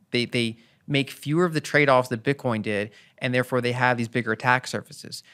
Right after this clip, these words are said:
And so essentially some of them in the long arc of time, when we, when we get through periods of speculation and we see what technology sticks around,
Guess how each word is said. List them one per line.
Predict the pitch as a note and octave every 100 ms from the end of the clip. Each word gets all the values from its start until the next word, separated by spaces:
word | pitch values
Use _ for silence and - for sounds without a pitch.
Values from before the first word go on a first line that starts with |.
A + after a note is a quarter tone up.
| _ _
And | C3+
so | - C3+ B2 - _ _ _ -
essentially | - E3+ F3+ E3
some | - D3+
of | C#3+
them | C3+ B2+ - _
in | - D#3 C#3
the | C3
long | B2+ D3 D3
arc | C#3 -
of | A#2+
time, | - C#3+ C#3
when | C3 B2
we, | A#2+
when | A#2+
we | A#2+
get | C3 C3+
through | C3
periods | B2 C#3 C3
of | A#2+
speculation | - B2+ C#3 D3 D#3 C#3+
and | B2+
we | A#2+
see | -
what | B2+ B2+
technology | - B2 B2 B2 A#2+
sticks | - -
around, | B2+ C3+ F3 C3 A2+ C3